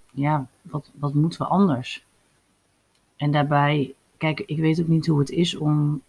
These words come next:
een kind te hebben zonder deze beperking. Maar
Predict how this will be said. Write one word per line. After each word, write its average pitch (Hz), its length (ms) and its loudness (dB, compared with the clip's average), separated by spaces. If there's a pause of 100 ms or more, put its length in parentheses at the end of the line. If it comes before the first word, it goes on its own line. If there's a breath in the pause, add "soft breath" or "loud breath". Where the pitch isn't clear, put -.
een 147 180 -2
kind 202 240 0
te 165 80 -4
hebben 135 540 0
zonder 151 680 0
deze 143 360 0
beperking. 131 720 -2 (2500)
Maar 156 560 0